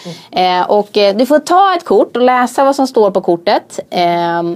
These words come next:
Speaker 2: det är så här svarta kort och så får du säga vad det står och så får du, får du reflektera kring vad det står. Vad står det på kortet?
Speaker 1: <laughs> Give the game away.
Speaker 2: Give the game away. Alltså ge bort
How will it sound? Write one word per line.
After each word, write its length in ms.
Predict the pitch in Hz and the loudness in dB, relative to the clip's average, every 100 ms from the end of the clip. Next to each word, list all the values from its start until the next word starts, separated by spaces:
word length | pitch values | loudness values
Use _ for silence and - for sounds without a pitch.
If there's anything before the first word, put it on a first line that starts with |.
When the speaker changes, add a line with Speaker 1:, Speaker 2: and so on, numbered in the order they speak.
| - _ - _ _ - 151 180 - | -10 _ -20 _ _ -20 -12 -10 -2
Speaker 2:
det 100 | 190 | -2
är 60 | |
så 100 | 185 | -2
här 80 | 175 | -6
svarta 280 | - 208 262 | -4 -4 -2
kort 220 | 359 - | -2 0
och 80 | 247 | -2
så 100 | 247 | 0
får 80 | 285 | 0
du 80 | 285 | 2
säga 260 | 294 254 | 2 2
vad 80 | 233 | 2
det 40 | 220 | 0
står 340 | - 302 339 | 2 4 4
och 80 | 277 | 2
så 100 | 254 | 0
får 160 | 262 | 2
du, 360 | 269 269 254 240 | 4 4 4 0
får 160 | - 262 | 0 2
du 260 | 254 247 | 4 4
reflektera 580 | 254 269 269 - 294 208 | 2 0 -2 2 2 2
kring 160 | 196 185 | 0 -2
vad 80 | |
det 40 | 185 | -2
står. 280 | 202 - - _ - _ _ - | -2 -4 -10 _ -20 _ _ -8
Vad 100 | 226 | -2
står 160 | 285 | 2
det 60 | 247 | 2
på 100 | 220 | 2
kortet? 380 | 277 277 185 - 370 - - | 0 0 -2 -2 -4 -6 -20
Speaker 1:
<laughs> 220 | - - 175 165 | -20 -18 -12 -2
Give 340 | 294 277 269 226 | -2 -2 -4 -4
the 60 | |
game 500 | 247 190 208 208 202 | -4 2 2 2 -2
away. 640 | 208 202 269 208 143 143 170 _ - - _ - | -4 -6 -4 -6 -6 -10 -18 _ -20 -20 _ -4
Speaker 2:
Give 300 | 254 285 247 | 2 2 2
the 80 | 254 | 0
game 360 | 220 208 196 190 | 2 2 2 2
away. 420 | 196 196 170 170 - 160 - | 2 2 0 -6 -10 -10 -4
Alltså 240 | 202 208 | 0 2
ge 240 | 196 220 | 2 2
bort 440 | 208 240 233 - | 2 2 0 -4